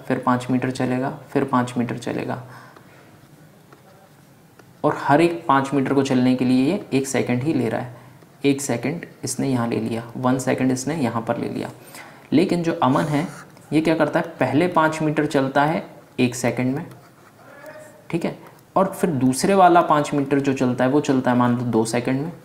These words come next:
फिर तीसरा वाला जो पाँच मीटर है ये वो चलता है मान लो दस सेकंड में। तो आप देखो यहाँ पर क्या हो रहा है, पहले वाले केस में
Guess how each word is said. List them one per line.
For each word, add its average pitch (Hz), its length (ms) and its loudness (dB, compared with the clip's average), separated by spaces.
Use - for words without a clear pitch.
फिर - 140 -18
तीसरा 170 340 2
वाला 180 260 6
जो 180 400 2
पाँच 135 280 2
मीटर 131 300 2
है 196 160 -2
ये 139 160 6
वो 165 140 4
चलता 123 340 0
है 135 100 2
मान 127 260 2
लो 196 320 -4
दस 147 320 2
सेकंड - 300 -6
में। 127 160 -6
तो - 80 4
आप 180 320 2
देखो 135 420 2
यहाँ 131 380 2
पर 175 160 0
क्या 160 160 4
हो 127 160 6
रहा 120 100 4
है, 160 60 0
पहले 151 380 2
वाले 127 240 4
केस 113 320 -4
में 120 100 -6